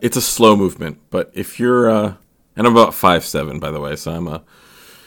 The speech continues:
I'm a, not a rotund individual, but I'm built like a, a sack of flour, as they say. <laughs>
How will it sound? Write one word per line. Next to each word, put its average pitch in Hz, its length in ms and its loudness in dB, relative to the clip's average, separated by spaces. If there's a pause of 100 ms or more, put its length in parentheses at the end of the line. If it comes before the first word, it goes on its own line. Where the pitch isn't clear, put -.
(280)
I'm 98 140 4
a, 85 160 6
not 95 200 4
a 92 40 6
rotund 87 440 2
individual, 78 460 -6
but 76 160 -6
I'm 67 160 -12
built 85 320 0
like 73 200 -4
a, 67 280 -10 (420)
a - 40 -20
sack 73 300 -6
of - 80 -20
flour, 65 500 -8
as 78 160 -12
they 71 140 -10
say. 76 360 -10 (600)
<laughs> - 100 -14